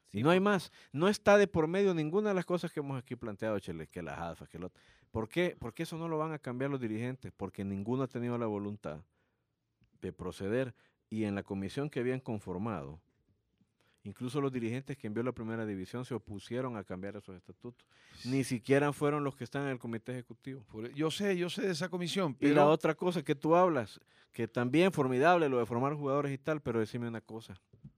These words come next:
Speaker 2: ¿No tuvimos aquí el viernes a Lisandro Paul diciéndonos que la Alianza no tiene ni una cancha donde entrenarse? Y nos lo dijo Lisandro aquí,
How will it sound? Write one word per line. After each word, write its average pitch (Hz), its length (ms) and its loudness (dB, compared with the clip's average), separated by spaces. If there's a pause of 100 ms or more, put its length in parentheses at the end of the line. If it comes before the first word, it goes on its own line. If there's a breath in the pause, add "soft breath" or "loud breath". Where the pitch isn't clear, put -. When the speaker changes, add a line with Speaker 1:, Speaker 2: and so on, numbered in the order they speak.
(880 soft breath)
Speaker 2:
¿No 90 100 -14
tuvimos 101 400 -2
aquí 87 180 -10
el 87 100 -6
viernes 80 300 -6
a 78 40 -8
Lisandro 80 420 -10
Paul 87 240 -10
diciéndonos 78 600 -12 (1900)
que 87 140 -10
la 80 100 -8
Alianza 80 360 -10
no 76 120 -12
tiene 76 260 -12
ni 73 100 -12
una 71 140 -14
cancha 71 300 -18
donde 69 160 -20
entrenarse? - 540 -20 (840)
Y 80 60 -20
nos 73 140 -18
lo 71 100 -14
dijo 69 200 -10
Lisandro 90 360 -10
aquí, 131 240 -12